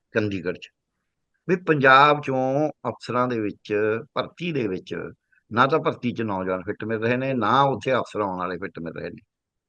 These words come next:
ਇਹ ਵੱਡੀ ਚਿੰਤਾ ਦਾ ਵਿਸ਼ਾ, ਇਹਦਾ ਮਤਲਬ ਸਾਡੀ ਪੜ੍ਹਾਈ ਦਾ ਪੱਠਾ ਬੈਠਿਆ ਹੋਇਆ ਹੈ,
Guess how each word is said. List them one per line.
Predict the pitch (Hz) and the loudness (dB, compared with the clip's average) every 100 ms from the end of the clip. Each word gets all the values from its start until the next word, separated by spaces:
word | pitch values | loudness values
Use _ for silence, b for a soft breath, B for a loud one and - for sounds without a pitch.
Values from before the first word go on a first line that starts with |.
| _ _ - | _ _ -8
ਇਹ | |
ਵੱਡੀ | 123 101 135 | -4 -2 -4
ਚਿੰਤਾ | 139 120 165 | -4 -2 -2
ਦਾ | 160 | -2
ਵਿਸ਼ਾ, | 143 143 | -2 -2
ਇਹਦਾ | 156 156 | 0 0
ਮਤਲਬ | 131 | -2
ਸਾਡੀ | 127 120 147 | -2 -2 -2
ਪੜ੍ਹਾਈ | 156 123 110 | 4 4 6
ਦਾ | 139 | 0
ਪੱਠਾ | - - 127 | -2 0 4
ਬੈਠਿਆ | 165 160 | 4 4
ਹੋਇਆ | 180 147 | 4 4
ਹੈ, | 135 | 2